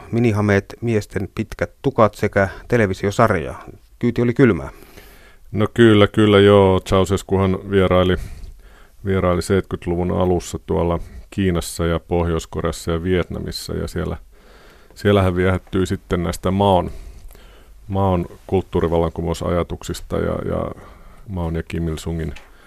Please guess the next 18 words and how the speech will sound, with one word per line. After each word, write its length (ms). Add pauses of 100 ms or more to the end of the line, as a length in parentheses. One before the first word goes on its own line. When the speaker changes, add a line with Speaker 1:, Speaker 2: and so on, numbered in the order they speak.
(260)
Speaker 2:
ympärille 480
rakennetusta 580
henkilökultista, 1040
että 200
hän, 200
hän 180 (880)
näki, 300
että 200
tässähän 400
olisi 260
jotain 480
tuontitavaraa 760 (220)
tänne 300
Eurooppaankin 840
ja, 260
ja 80 (100)
poimi 260
sieltä 320